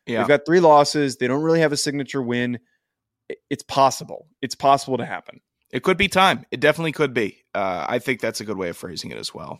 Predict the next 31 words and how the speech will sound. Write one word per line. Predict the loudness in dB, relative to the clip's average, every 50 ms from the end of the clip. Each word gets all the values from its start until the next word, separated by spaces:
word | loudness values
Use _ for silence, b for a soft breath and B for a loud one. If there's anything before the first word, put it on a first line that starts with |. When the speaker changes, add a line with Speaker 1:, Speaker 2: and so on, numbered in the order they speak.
| _ -14
Speaker 1:
The | -12
way | -12 -12 -12 -12
that | -12 -12 -12 -12
you, | -12 -12 -12
uh, | -14 -14 -14 -16 -14 -12 -8
the | -4
way | -4 -4 -2
that | -2 -2
you | -2 -4
put | -2 -2 -4 -6
it, | -6 -6 -6
that | -4 -4
was | -4 -4 -6
a | -8
good | -8 -8 -8
framing | -10 -12 -12 -12 -12 -16 -16 -18 -20 _ _ _ _ _ _ _ -16
of, | -16 -14 -14 -12
um, | -10 -10 -10 -10 -12 -16 -18 _ _ _ _ -2
expectation | -2 -2 0 0 -2 -2 -2 -2 -2 -4 -4 -2 -2 -4 -4 -4 -6 -8 _ _ b b b -20 -20 b b _
for | _ -14 -12 -12
the | -12
game. | -10 -10 -10 -12 -12 -14 _ _ _ _ _ _ _ _ _ _ _ _ _ 2
Speaker 2:
All | 4 6
right, | 6 6 4 4
F | 4 2 2 2
C | 2 4 4
estimates | 4 4 2 -2 -4 -4 -4 -6 -8
to | -6 -4 -4 -2
wrap | 0 0 0 0 0 -2 -4 -6 -2
us | 0 0 0 0 -2 -4 -8 -10 _ 0 2
up. | 4 4 4 2 -2